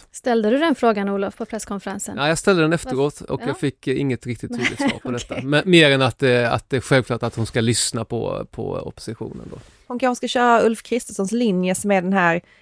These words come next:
Speaker 3: "Ja, men vi kan gärna komma överens om ni tycker samma sak som vi." För det är ju lite den, den grejen han har kört den här mandatperioden. Ju också vi ju vet att Socialdemokraterna har irriterat sig på.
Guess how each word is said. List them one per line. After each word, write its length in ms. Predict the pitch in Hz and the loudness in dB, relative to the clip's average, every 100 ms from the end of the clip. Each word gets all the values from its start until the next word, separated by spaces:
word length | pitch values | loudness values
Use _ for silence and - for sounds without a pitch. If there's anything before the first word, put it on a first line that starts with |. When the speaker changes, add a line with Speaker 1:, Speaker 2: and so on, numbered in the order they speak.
| - | -4
Speaker 3:
"Ja, 60 | 226 | 2
men 120 | 233 | 4
vi 100 | 208 | 4
kan 140 | 220 | 4
gärna 180 | 247 262 | 2 2
komma 320 | 247 220 214 | 4 4 6
överens 580 | 208 202 208 185 190 - | 4 4 0 0 -2 0
om 160 | 196 202 | 0 2
ni 120 | 190 | 0
tycker 260 | - - 175 | -2 -6 -4
samma 260 | 180 180 | -4 -2
sak 220 | 185 180 | -2 -4
som 220 | - 196 202 | -2 -2 0
vi." 340 | 240 - 202 - | -2 -2 -4 -4
För 80 | |
det 100 | 208 | -2
är 40 | 220 | 2
ju 80 | 233 | 4
lite 240 | 254 - | 2 4
den, 400 | 214 185 185 202 - _ _ - | 2 2 2 -4 -6 _ _ -8
den 360 | 202 202 185 185 | 2 2 2 2
grejen 240 | 180 185 | 2 2
han 260 | 196 214 175 | 2 0 0
har 100 | 196 | 0
kört 220 | 269 220 | 0 -2
den 100 | 190 | -2
här 100 | 175 | 0
mandatperioden. 760 | 180 262 - - - - - | 0 0 0 -4 -6 -6 -4
Ju 100 | 208 | 0
också 360 | 170 254 - 233 226 - 208 | 4 4 2 -2 0 -2 -4
vi 120 | 226 | -2
ju 120 | 226 | 2
vet 260 | 220 202 190 | 4 2 0
att 60 | |
Socialdemokraterna 640 | 196 226 202 185 180 180 185 | -4 2 2 2 -2 -2 -2
har 60 | |
irriterat 580 | - 196 196 226 175 165 | 0 0 0 0 0 0
sig 100 | - | -4
på. 240 | - - | -2 -2